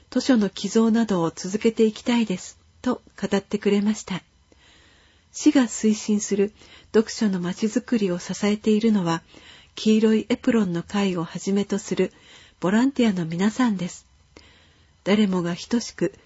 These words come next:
読書に親しめる環境を作るため、地域ぐるみで読書の街づくりを推進してきました。その結果、豊かな読書環境が整い、人と地域のつながりが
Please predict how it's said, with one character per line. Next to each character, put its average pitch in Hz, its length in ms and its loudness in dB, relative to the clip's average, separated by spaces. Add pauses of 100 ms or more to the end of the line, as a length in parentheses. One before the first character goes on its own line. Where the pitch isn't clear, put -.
(260)
読 220 160 4
書 - 160 0
に 185 140 0
親 208 240 -2
し - 140 -6
め 226 100 4
る 202 100 2
環 202 260 -2
境 208 240 0
を 208 60 0
作 233 300 -2
る 226 100 0
た 180 140 -6
め、 175 240 -4 (560)
地 254 180 4
域 254 200 2
ぐ 254 120 4
る 254 100 4
み 214 140 2
で 175 200 -4 (260)
読 226 220 0
書 254 180 2
の 202 100 2
街 185 280 -4
づ 214 140 -10
く 247 160 0
り 185 140 -2
を 170 180 -2 (320)
推 214 280 4
進 220 260 0
し - 80 -4
て 226 140 0
き - 120 -6
ま 220 120 2
し - 120 -10
た。 - 180 -10 (720)
そ - 160 0
の 202 120 2
結 - 300 -8
果、 196 180 -2 (420)
豊 247 320 0
か 220 120 0
な 185 100 -2
読 180 240 -4
書 247 160 0
環 262 260 0
境 208 240 0
が 180 140 -4
整 202 480 -2
い、 175 140 -4 (520)
人 - 260 0
と 202 260 -2 (100)
地 254 180 0
域 220 200 -4
の 190 120 -2
つ - 180 -10
な 214 140 2
が 220 120 0
り 214 140 2
が 214 200 0